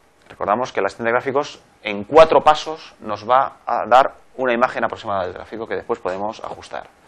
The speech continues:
Primer paso, selección del gráfico, se-, columnas agrupadas, es el que nos pedían, correcto, pasamos al siguiente. Bien,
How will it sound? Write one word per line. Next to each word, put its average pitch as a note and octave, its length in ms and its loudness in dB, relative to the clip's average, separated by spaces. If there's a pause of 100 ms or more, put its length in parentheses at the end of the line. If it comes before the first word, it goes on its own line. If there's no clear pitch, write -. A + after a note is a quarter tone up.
(1080)
Primer D3 300 6
paso, - 360 2 (1080)
selección G#2 460 -2
del F2 100 -6
gráfico, G2+ 460 -8 (600)
se-, - 220 -16 (380)
columnas D3 420 2
agrupadas, F#2+ 580 -2
es B2+ 140 -4
el A#2+ 80 -2
que G#2+ 80 -6
nos G2 160 -8
pedían, F3+ 480 0 (600)
correcto, F#2+ 440 -6
pasamos - 380 -10
al F2 100 -10
siguiente. - 420 -18 (2000)
Bien, G#2+ 320 2